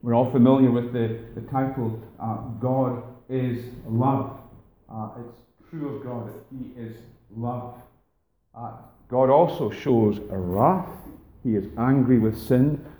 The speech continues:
but that is not his proper work. It's what the Bible says, his strange work.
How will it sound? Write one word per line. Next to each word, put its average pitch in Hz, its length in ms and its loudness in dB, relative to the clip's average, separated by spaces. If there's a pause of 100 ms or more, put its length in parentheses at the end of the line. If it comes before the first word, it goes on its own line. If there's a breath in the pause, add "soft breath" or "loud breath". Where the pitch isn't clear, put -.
(140)
but - 400 -10 (360)
that 131 300 -8
is - 60 -12
not 135 260 -4
his 135 160 -4 (360)
proper 175 380 -2
work. 117 240 -4 (200)
It's - 180 -20
what - 160 -14
the 113 60 -10
Bible 127 420 -6
says, 127 260 -6
his - 300 -8
strange 147 640 0
work. 104 260 -6